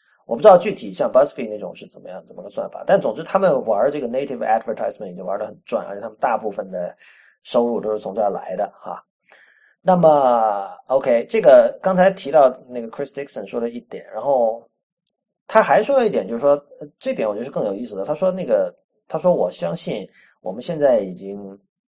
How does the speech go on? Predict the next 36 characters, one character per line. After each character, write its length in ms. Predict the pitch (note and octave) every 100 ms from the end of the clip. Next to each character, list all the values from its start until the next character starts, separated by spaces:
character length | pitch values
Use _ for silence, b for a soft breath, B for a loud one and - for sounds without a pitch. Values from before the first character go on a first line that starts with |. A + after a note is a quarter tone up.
| _ _
处 320 | - - - F#2
在 280 | C3+ A#2+ G#2+
这 140 | A2+
个 160 | A2 G#2
互 220 | - E3
联 200 | A#2 C3+
网 160 | A2
的 120 | F2+ F#2+
这 120 | G#2+
个 160 | G2+ F#2+
deployment 760 | - A#2+ - D#3+ A3+ A#3+ - -
这 100 | G2
个， 140 | F#2 - - F#2 - - -
这 100 | A#2
个 80 | G2+
阶 200 | - F#2+
段， 200 | - -
就 100 | -
是 180 | A#2 A2+ - -
部 200 | B3+ C#3+
署 180 | - E2
阶 160 | F#2+
段。” 160 | - - _ _ B B B B
然 100 | -
后 80 | F#3+
他 60 |
怎 80 | F#3+
么 80 | C3
分 160 | - E3+
呢？ 100 | D#3+
他 80 |
说 120 | E3+ G3
以 160 | G#3
前， 260 | G3 A2+ C3+
他 80 | E3+
说 160 | F3